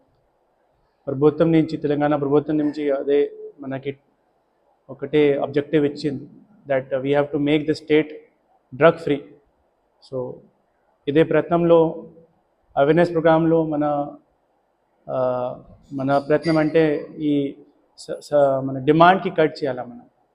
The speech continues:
దీంతో అందరికీ అవేర్‌నెస్ వస్తే ఈ డిమాండ్ కట్ అవుతాయి.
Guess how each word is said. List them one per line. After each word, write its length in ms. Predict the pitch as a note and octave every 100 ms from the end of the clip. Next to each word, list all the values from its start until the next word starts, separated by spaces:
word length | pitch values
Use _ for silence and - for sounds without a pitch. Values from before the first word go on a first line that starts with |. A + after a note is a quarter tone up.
| _ _ _ _
దీంతో 280 | C3+ C#3 C#3+
అందరికీ 520 | C#3+ C#3+ D3 C#3+ D3+
అవేర్‌నెస్ 480 | C#3+ D3 D3+ E3 D#3+
వస్తే 400 | D3 - E3 D#3
ఈ 20 |
డిమాండ్ 420 | C#3 C#3+ D3+ D#3+
కట్ 160 | D#3 C#3+
అవుతాయి. 280 | C3 A#2